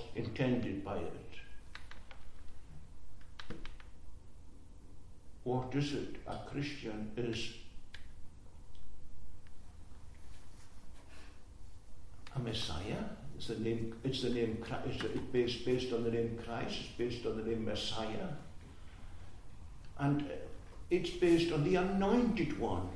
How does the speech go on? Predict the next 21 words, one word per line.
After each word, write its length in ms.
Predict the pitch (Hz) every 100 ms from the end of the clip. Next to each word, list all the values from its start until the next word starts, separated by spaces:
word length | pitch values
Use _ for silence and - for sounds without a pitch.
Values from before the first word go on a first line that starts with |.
| -
is 200 | 139 -
the 80 | 127
meaning 300 | 139 123 117
of 160 | 117 113
Messiah, 560 | 107 - 113 98 76 - - - - - 127
the 80 |
meaning 320 | 135 131 127 107
of 160 | -
Christ. 720 | - 113 101 92 - - - - - - - - - - - - - - - - - - 143
And 160 | 151
just 280 | 202 220 -
as 180 | 180 - -
Christ 360 | 175 175 170 -
himself 520 | 151 147 202 202 147 - - - - -
is 380 | 170 165 -
the 340 | 135 202 - 160
anointed 600 | 143 143 131 - 120 107
one, 240 | 101 98 - - - - - - - - - -
so 260 | - - 147
the 240 | 127 123
believer 600 | 117 127 190 160 120 110